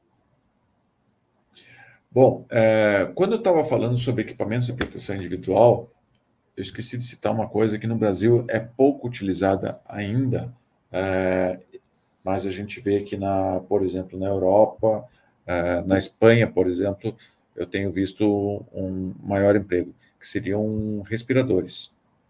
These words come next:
Ah, assisti até uma,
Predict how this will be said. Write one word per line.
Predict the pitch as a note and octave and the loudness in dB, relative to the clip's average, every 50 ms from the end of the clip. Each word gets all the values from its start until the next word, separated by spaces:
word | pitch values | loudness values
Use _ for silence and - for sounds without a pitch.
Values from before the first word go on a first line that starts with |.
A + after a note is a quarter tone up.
| _ _ _ _ _ _ - - - _ _ _ _ _ _ _ _ _ _ _ _ _ _ _ _ _ _ _ _ _ _ _ _ - | _ _ _ _ _ _ -20 -20 -20 _ _ _ _ _ _ _ _ _ _ _ _ _ _ _ _ _ _ _ _ _ _ _ _ -4
Ah, | G2 G2 G2 G2 G2 G2 F#2+ F#2+ F#2+ F#2+ F#2 F#2 F#2 F#2+ F#2+ - - | 0 2 2 4 4 4 4 4 4 4 4 6 6 6 4 4 2
assisti | A2+ A#2+ - F#2+ - - A#2 | 0 -2 -4 -6 0 0 2
até | A2+ - G#2+ G#2+ | 2 2 2 0
uma, | A2 A2+ G#2+ G2+ G2+ G2 F#2 F2+ F2 E2+ E2 E2 D#2+ D#2+ E2 E2 | 2 2 2 2 2 2 2 2 0 0 0 -2 -4 -6 -8 -12